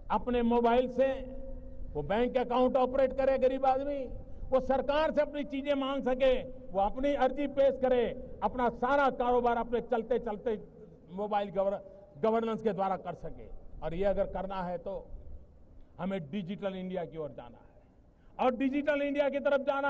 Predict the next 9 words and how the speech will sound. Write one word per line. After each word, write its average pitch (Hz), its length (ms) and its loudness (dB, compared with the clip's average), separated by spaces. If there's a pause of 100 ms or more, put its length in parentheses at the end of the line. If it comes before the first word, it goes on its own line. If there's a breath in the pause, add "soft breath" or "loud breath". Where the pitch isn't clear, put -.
है, 269 100 4
तो 277 360 2 (680)
इसके 202 260 -4
साथ 226 280 -2
हमारा 214 300 0
ये 202 180 -4
भी 220 140 -6
सपना 202 400 -10
है 175 180 -12